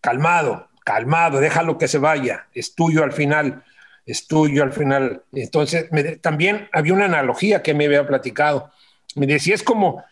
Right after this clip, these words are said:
dice, "las, las liebres y los cazadores, los lobos", me dicen, "las liebres son más rápidas que los lobos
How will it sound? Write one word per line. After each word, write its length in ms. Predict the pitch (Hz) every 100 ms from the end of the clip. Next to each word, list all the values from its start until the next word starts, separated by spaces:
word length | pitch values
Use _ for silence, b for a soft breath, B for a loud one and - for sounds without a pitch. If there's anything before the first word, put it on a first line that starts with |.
| B B
dice, 260 | 143 139 139
"las, 260 | 127 -
las 200 | 156 135
liebres 640 | 160 180 196 175 180 - -
y 120 | 143
los 200 | 131 131
cazadores, 600 | - 123 139 143 185 170
los 200 | 143 131
lobos", 420 | 156 190 180 151 120
me 120 | 101
dicen, 300 | 101 - 117
"las 140 | 151
liebres 360 | 175 269 269 214
son 160 | 226 240
más 180 | 226
rápidas 420 | 233 262 240 202 -
que 120 | 196
los 160 | 190
lobos 440 | 196 233 - -